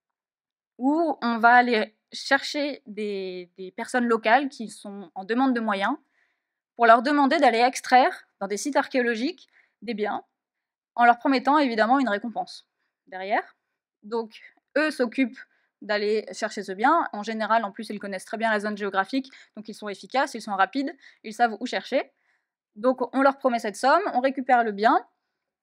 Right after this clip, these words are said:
et ce sont des intermédiaires qui vont s'occuper de faire sortir le bien de, du, du pays, euh,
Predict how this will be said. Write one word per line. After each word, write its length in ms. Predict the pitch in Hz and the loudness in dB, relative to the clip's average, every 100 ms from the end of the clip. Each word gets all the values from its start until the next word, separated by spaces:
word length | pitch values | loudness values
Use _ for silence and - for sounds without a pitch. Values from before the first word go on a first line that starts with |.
| _ | _
et 240 | 247 262 - | -4 -2 -4
ce 180 | - 240 | -10 -8
sont 140 | 294 | -4
des 140 | 269 | 2
intermédiaires 580 | 247 262 262 233 240 339 | 2 4 2 2 0 0
qui 100 | - | -2
vont 120 | 233 | -8
s'occuper 360 | 220 254 247 311 | -8 -10 -8 -6
de 80 | 262 | -4
faire 160 | 220 | -6
sortir 400 | - 294 - 311 | -4 -4 -4 -2
le 100 | 277 | -2
bien 320 | 214 226 269 - _ _ _ _ | 0 0 0 -4 _ _ _ _
de, 560 | 208 214 226 220 214 208 | -14 -8 -4 -2 -2 -4
du, 580 | 190 190 196 190 185 185 - | -8 -14 -14 -16 -20 -20 -20
du 80 | |
pays, 300 | 185 202 294 - - - _ _ - | -10 -4 -4 -6 -14 -20 _ _ -4
euh, 160 | 214 | -2